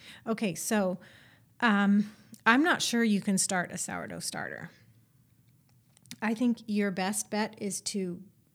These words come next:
from the States, take with you a dehydrated sourdough starter that then you can, um, mix with flour and water while you're there.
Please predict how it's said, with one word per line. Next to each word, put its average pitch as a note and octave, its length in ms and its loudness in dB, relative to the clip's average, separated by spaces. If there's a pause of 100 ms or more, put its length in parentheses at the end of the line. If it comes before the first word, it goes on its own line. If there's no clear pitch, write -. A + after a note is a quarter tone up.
(180)
from G3+ 260 0
the G#3 80 2
States, G#3+ 460 -2
take A3 320 -4
with G#3 180 -2
you A3 120 2
a G3 40 0
dehydrated F#3+ 720 -4
sourdough G3+ 360 -2
starter G#3 520 -6 (640)
that G#3+ 280 2
then G3+ 200 4
you G3+ 180 4
can, F3+ 540 -2
um, F3+ 400 -6 (560)
mix A3 380 0
with A#3 140 -4
flour G#3+ 360 0
and G3+ 140 0
water G#3 420 -4
while G3 160 -4
you're F#3 160 -4
there. G3 400 -6